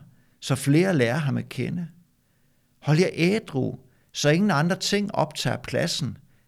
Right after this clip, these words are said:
eller slører blikket. Den bedste måde, vi kan være parat til Jesu genkomst og fremskynde den, er ved at tjene ham i dag. Der, hvor vi er sat, vær et lys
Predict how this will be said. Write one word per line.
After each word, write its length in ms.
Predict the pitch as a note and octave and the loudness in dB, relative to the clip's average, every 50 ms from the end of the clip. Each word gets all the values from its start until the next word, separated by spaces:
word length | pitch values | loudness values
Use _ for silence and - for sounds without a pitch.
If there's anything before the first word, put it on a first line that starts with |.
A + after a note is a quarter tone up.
| _ - | _ -8
eller 220 | - A#2+ B2 A2+ | -4 -2 0 0
slører 460 | G#2+ - - - C3 A#2+ B2+ C#3+ D3+ | 0 0 0 0 2 2 2 0 0
blikket. 640 | C#3+ C#3 B2 B2 C#3+ - - - - - - - - _ _ _ _ _ _ _ _ _ _ _ _ _ _ _ _ _ _ - | -2 -2 -2 -2 -2 -4 -6 -10 -12 -12 -14 -14 -16 _ _ _ _ _ _ _ _ _ _ _ _ _ _ _ _ _ _ -8
Den 120 | A#2 A#2 | -4 2
bedste 320 | A#2+ D#3 F#3 F3 - E3+ D3+ | 4 4 4 4 4 4 6
måde, 340 | C#3+ C#3 D3 E3 F3+ E3 C3+ | 6 8 6 6 6 4 2
vi 80 | C#3 | 0
kan 140 | C#3 C#3+ A#2 | 0 2 2
være 120 | A2+ - | 2 2
parat 400 | - C3 B2 A#2 C3+ D3+ E3 D#3+ | 2 2 0 0 0 -2 -4 -4
til 220 | - - C3+ A#2+ B2+ | -2 -2 0 2 2
Jesu 240 | D3 C#3+ - C#3+ - | 0 0 -2 -4 -4
genkomst 600 | - C3 B2 D#3 F3 - - A2+ - - - - | -4 -2 -2 -4 -4 -4 -6 -8 -8 -8 -10 -10
og 80 | G#2+ - | -10 -10
fremskynde 760 | - - A2+ A#2 C3 D#3 F3+ - - - A#2 A2 G#2+ A2 A2+ | -8 -6 -4 -2 -2 -2 -2 -2 -4 -4 -4 -6 -4 -6 -6
den, 120 | G#2 G2+ - - _ _ _ _ _ _ _ | -8 -10 -12 -16 _ _ _ _ _ _ _
er 140 | - - B2+ | -6 -4 0
ved 100 | A#2 B2+ | 2 2
at 120 | C#3 C#3+ C#3 | 2 2 0
tjene 360 | - - C3 A#2+ C3+ D3+ E3 | 0 2 2 2 2 2 2
ham 180 | C#3 A2+ A2+ | 0 0 0
i 60 | A2 G#2+ | -2 -4
dag. 380 | - B2 B2 B2+ B2+ A#2+ - - _ _ _ _ _ _ _ _ _ _ _ _ _ _ _ - | -4 -4 -6 -6 -8 -12 -16 -18 _ _ _ _ _ _ _ _ _ _ _ _ _ _ _ 0
Der, 140 | D#3 E3+ | 2 4
hvor 140 | E3 F3 D#3+ | 4 4 4
vi 140 | C#3 C3+ C3+ | 4 4 2
er 40 | B2 | 2
sat, 600 | - - - C#3 D3+ C#3+ - - - - - - _ _ _ _ - | 2 0 -2 -2 -4 -4 -6 -8 -8 -10 -12 -14 _ _ _ _ -6
vær 260 | - A#2+ B2+ B2 B2 | 0 2 4 4 4
et 120 | B2 B2 A#2+ | 2 0 0
lys 560 | C3 F3 G3 G#3+ G#3+ - - - - - | -2 -2 -2 -4 -6 -8 -8 -10 -10 -14